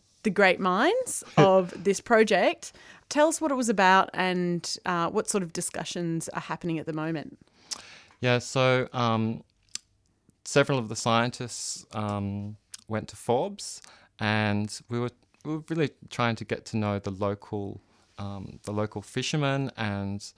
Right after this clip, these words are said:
Speaker 2: um, the local people who would be involved in any cleanup operation, should we release the virus. It's not a done deal, Claire.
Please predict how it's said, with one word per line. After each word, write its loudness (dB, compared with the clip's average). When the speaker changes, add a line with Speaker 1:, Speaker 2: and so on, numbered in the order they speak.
Speaker 2:
um, -12
the -4
local 0
people -4
who -4
would -6
be -4
involved -2
in -6
any -4
cleanup -6
operation, -8
should 2
we 2
release -2
the -8
virus. -10
It's -6
not 4
a 4
done 4
deal, -2
Claire. -4